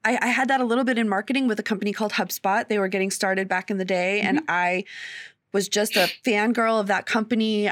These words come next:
Speaker 1: I loved the people who worked there. I listened to all their podcasts and I watched their little video show that they did. And this girl named Karen, who I just adored. And,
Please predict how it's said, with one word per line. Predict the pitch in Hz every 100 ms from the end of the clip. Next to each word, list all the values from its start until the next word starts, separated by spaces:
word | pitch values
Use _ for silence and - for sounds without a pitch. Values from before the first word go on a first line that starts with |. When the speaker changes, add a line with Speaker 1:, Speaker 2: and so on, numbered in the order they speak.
| 175
Speaker 1:
I | 170
loved | 185 185 196 -
the | 196
people | 208 -
who | 196
worked | 190 220 214
there. | - 202 196
I | 190
listened | 180 190 220 190
to | 208
all | 175 180
their | 175
podcasts | - 220 214 226 190 190 -
and | 185 175
I |
watched | 175 175 - -
their | 180
little | 180
video | 190 220 208
show | 214 208 202
that | 196
they | 196 190
did. | 185 180 175 170
And | 165
this | 175
girl | - 180
named | 170 175
Karen, | - 233 226 220
who | 220 190
I | 160
just | 170 170
adored. | 165 233 233 226 214
And, | 190